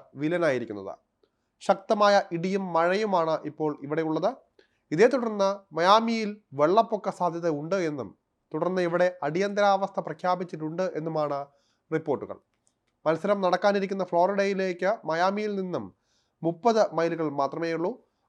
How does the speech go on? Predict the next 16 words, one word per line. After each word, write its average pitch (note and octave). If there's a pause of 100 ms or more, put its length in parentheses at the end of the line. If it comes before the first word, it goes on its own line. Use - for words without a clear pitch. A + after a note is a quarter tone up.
അതുകൊണ്ട് A#3+
തന്നെ F3
സ്വാഭാവികമായും F3+
ഫ്ലോറിഡയെയും F#3 (140)
കാലാവസ്ഥ E3+ (320)
കാര്യമായി E3
തന്നെ C#3+ (100)
ബാധിക്കാൻ C#3+
പോവുകയാണ്. A#2 (680)
അങ്ങനെ D#3
സംഭവിച്ചാൽ E3+
ഫ്ലോറിഡയിൽ G3
നടക്കാനിരിക്കുന്ന F3 (420)
മൂന്ന് G3+
മത്സരങ്ങളും D#3 (180)
റദ്ദാക്കുന്നതായിരിക്കും. C#3